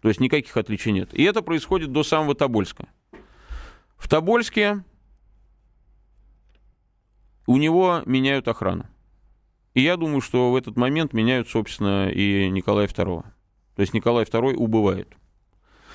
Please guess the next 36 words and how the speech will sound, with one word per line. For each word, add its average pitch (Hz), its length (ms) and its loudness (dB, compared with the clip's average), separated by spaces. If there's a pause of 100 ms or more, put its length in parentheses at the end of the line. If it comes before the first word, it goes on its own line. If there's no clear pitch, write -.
(220)
Дальше 190 300 2
я 196 60 4
вам 185 100 0
не 180 60 0
могу 180 240 0
рассказать, 147 520 0
как 160 240 -2
кто 165 180 0
куда 160 200 0
ехал, 196 360 0
кроме 196 500 0
Алексея. 143 720 0
Вот 135 220 -2
путь 175 200 -6
Алексея, 170 600 2
э, 127 180 -2
дальше 147 360 0
прослеживается. 98 800 -2 (960)
Как 165 260 2
уезжали 185 460 2
дочки, 214 420 0
по 151 120 0
одной 185 240 0
версии, 151 280 0
они 151 160 0
уехали 156 400 0
с 127 60 -6
бабушкой 123 640 2
из 120 340 0
Крыма. 196 480 0 (1120)
А 139 200 4
вот 180 180 2
Алексей 190 420 0
уехал 208 420 2
с 165 80 -2
гипсом, 123 500 -2